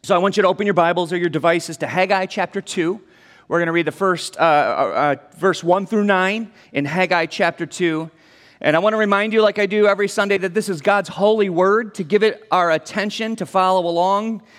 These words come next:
as I read it, because this is the voice of God to us. This is what he wants to say to us, church, this morning.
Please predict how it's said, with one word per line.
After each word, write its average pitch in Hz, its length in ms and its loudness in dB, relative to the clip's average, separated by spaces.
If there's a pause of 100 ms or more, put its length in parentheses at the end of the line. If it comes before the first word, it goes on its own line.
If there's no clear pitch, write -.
(120)
as 143 160 -2
I 151 100 4
read 170 300 0
it, 208 160 0
because 160 300 -6
this 208 200 -4
is 175 220 -4 (480)
the 170 80 -2
voice 202 240 2
of 185 100 -2
God 196 340 0
to 220 240 -2
us. 123 220 0
This 170 140 -12
is 175 80 -12
what 175 140 -4
he 175 80 -2
wants 165 300 -6
to 143 100 -14
say 147 260 -6
to 143 240 -6
us, 113 140 -8
church, - 400 -10
this - 200 -14
morning. 101 460 -10